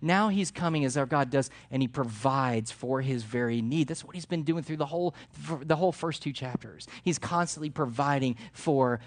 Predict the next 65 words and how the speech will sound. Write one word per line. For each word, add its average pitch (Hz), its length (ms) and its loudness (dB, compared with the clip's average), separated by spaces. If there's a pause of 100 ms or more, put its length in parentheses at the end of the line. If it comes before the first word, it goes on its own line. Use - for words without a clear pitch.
our 127 140 2
need, 127 160 2
but 123 100 -4
he 127 120 -2 (140)
gave 208 340 0
him 185 100 0
that 117 160 -2
need. 107 200 -2 (160)
He 147 100 2
gave 175 440 -2
him 190 120 0
that 143 120 0
desire 117 460 2 (160)
to 151 100 -2
be 143 120 4
able 139 140 0
to 135 40 -2
be 127 220 4
in 127 160 0
that 120 180 0
fellowship. 151 580 0 (280)
Now 151 80 4
notice 214 320 4
this 175 200 0
in 139 80 0
verse 139 240 0
nineteen. 117 600 -2 (340)
The 143 80 2
Bible 165 300 10
then 156 160 6
says, 131 300 0
he 139 60 -2
says, 135 200 -2
"Now 143 160 2
out 156 180 2
of 196 60 -4
the 226 40 0
ground 143 360 -2
the 135 40 4
Lord 151 300 0
God 127 300 0
had 120 100 -4
formed 147 320 -2
every 160 340 -2
beast 165 460 -2 (240)
of 131 160 0
the 214 80 8
field 185 380 4
and 139 80 4
every 165 180 2
bird 160 380 4
of 214 40 2
the 233 60 2
heavens 139 420 0 (200)
and 120 160 0
brought 165 260 10
them 214 140 2
to 226 80 4
the 220 80 2
man 139 260 4
to 143 80 -2
see 202 420 2
what 160 180 2
he 165 260 0
would 175 320 8